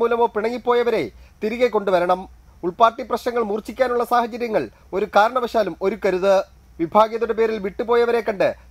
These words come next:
ചർച്ച ചെയ്ത് കാര്യങ്ങൾ പരിഹരിക്കണം. പാർട്ടിയുമായി അടുത്ത ബന്ധം പുലർത്തുകയും ഇപ്പോൾ അകന്നു നിൽക്കുകയും ചെയ്യുന്നവരെ നേരിൽ കണ്ട് സംസാരിച്ച് പ്രശ്നങ്ങൾ പരിഹരിക്കണം തുടങ്ങിയ നിർദ്ദേശങ്ങളാണ് സംസ്ഥാന നേതൃത്വം പ്രാദേശിക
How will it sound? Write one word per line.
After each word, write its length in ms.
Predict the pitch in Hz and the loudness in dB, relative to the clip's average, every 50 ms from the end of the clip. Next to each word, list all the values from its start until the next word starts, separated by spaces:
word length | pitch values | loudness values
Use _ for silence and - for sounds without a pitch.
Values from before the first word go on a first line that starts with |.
| - - | 2 2
ചർച്ച 240 | 196 208 214 - 240 220 | 2 2 2 -2 -6 -4
ചെയ്ത് 200 | 254 240 208 190 165 202 | -4 -2 -2 -2 2 2
കാര്യങ്ങൾ 320 | 196 208 226 233 214 190 165 - - | 2 2 2 0 -2 -2 -2 0 0
പരിഹരിക്കണം. 580 | 196 196 208 233 214 190 - 196 185 190 190 196 - _ _ _ - - _ - - | 0 2 2 0 0 -2 -2 0 0 0 0 -2 -10 _ _ _ -20 -20 _ 0 2
പാർട്ടിയുമായി 540 | 160 - - - 233 220 214 208 208 214 - - | 2 2 2 -2 -6 -4 2 2 2 2 2 0
അടുത്ത 200 | 180 185 190 - 240 214 | 0 0 0 -2 -2 -2
ബന്ധം 200 | 226 226 233 220 202 | 0 0 -2 -2 -2
പുലർത്തുകയും 500 | 220 233 226 202 - 220 214 226 226 - - 202 | -2 -4 -4 -4 -4 -4 -4 -4 -4 -4 -8 -8
ഇപ്പോൾ 220 | 170 - 233 233 - - 190 | -4 0 -2 0 0 0 0
അകന്നു 200 | 190 208 214 233 | 0 0 -2 -2
നിൽക്കുകയും 380 | 233 233 202 240 240 240 240 220 | -4 -4 -4 -6 -6 -6 -4 -4
ചെയ്യുന്നവരെ 380 | 233 233 233 240 233 240 233 220 202 196 | -4 -4 -2 -2 0 2 2 2 2 2
നേരിൽ 220 | 208 226 240 247 226 - | 2 2 2 0 -2 -4
കണ്ട് 140 | 247 240 233 - | -4 -2 -2 -2
സംസാരിച്ച് 460 | 240 233 - 240 226 208 185 - 170 135 - - - - - - | -4 -2 -2 -2 -2 -2 -2 -4 -4 -4 -4 -8 -14 -10 -4 -2
പ്രശ്നങ്ങൾ 380 | 202 208 - 262 247 226 214 185 156 | -2 0 0 0 0 0 0 0 0
പരിഹരിക്കണം 560 | 196 196 202 220 208 185 170 190 190 185 185 196 - _ _ - _ _ - - | -2 0 2 2 0 0 0 0 0 0 0 -2 -4 _ _ -20 _ _ -6 -2
തുടങ്ങിയ 280 | 180 190 214 220 240 226 | 0 0 2 2 0 0
നിർദ്ദേശങ്ങളാണ് 680 | 220 214 220 247 233 - 247 240 240 233 226 202 156 117 95 - _ - - - | 0 0 0 0 0 0 0 2 4 4 4 4 0 -2 -2 -6 _ -10 -4 -2
സംസ്ഥാന 300 | 180 185 185 - 240 233 240 240 | -2 0 2 2 2 2 2 0
നേതൃത്വം 320 | 240 226 233 208 233 233 196 208 | -2 -2 -2 -2 -2 -2 0 2
പ്രാദേശിക 400 | 190 202 208 240 240 - 240 | 2 2 2 0 -2 -2 -2